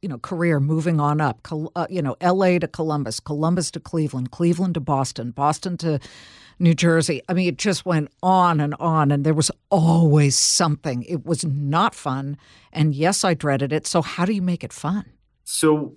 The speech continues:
Speaker 2: we do so many fun things. A lot of these things are surprises, but I'm gonna op-, I'm gonna pull the drapes back a little bit and give you some inside scoop.
Speaker 1: Okay.
Speaker 2: So the first thing we do, it's, it doesn't sound like that, that big of a deal, but you would be surprised how many people actually get emotional about what, what I'm about to tell you.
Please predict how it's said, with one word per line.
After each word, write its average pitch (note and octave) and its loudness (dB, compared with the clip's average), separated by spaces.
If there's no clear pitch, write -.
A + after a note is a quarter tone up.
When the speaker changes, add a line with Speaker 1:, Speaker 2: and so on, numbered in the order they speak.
Speaker 2:
we D#3 2
do G#3+ 4
so - 0
many D#3 0
fun C3 -6
things. C3 -8
A A#2+ -10
lot A#2+ 2
of C3 -2
these C3 -6
things C3 -10
are A#2 -18
surprises, B2+ -6
but B2 -10
I'm B2 -6
gonna A#2 -8
op-, A2+ -16
I'm C3 -12
gonna C3 -4
pull C3+ -10
the A#2 -8
drapes A2 -8
back G2+ -10
a - -20
little G2 -16
bit F#2 -18
and F#2+ -20
give G2 -20
you G2+ -16
some F#2+ -20
inside G2 -16
scoop. F2+ -20
Speaker 1:
Okay. C#3+ 0
Speaker 2:
So G#2+ -4
the A#2 -10
first D#3+ -2
thing B2 -8
we A2+ -4
do, G#2 -8
it's, - -16
it A#2 -18
doesn't A#2 -2
sound A2 -2
like F#2+ -6
that, G2 -16
that A2 -2
big G#2+ -6
of G2 -6
a F#2+ -10
deal, G2+ -4
but F#2+ -12
you A2+ 0
would A2 -2
be G#2+ -6
surprised G2 -4
how - -6
many A2+ 0
people G2+ -12
actually G2+ -12
get G2 -10
emotional F#2+ -8
about F#2 -6
what, G2 -12
what G2 -10
I'm F#2+ -8
about F#2+ -8
to F#2 -16
tell G2 -4
you. F#2 -6